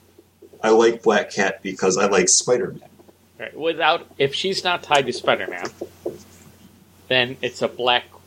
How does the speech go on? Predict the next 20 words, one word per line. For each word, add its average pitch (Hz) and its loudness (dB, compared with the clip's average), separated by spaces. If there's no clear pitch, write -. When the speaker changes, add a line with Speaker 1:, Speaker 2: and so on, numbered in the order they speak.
Speaker 2:
it's 120 -2
a, 113 0
uh, 107 -4
Catwoman 113 -8
movie, 95 -10
and 131 -2
people 147 2
will 135 8
just - -12
be 135 0
like, 120 0
"I 139 0
don't 135 -2
understand 117 -10
what 104 -12
this 104 -14
movie 117 -6
is. 104 -4
Like, 104 -6
uh, 107 -4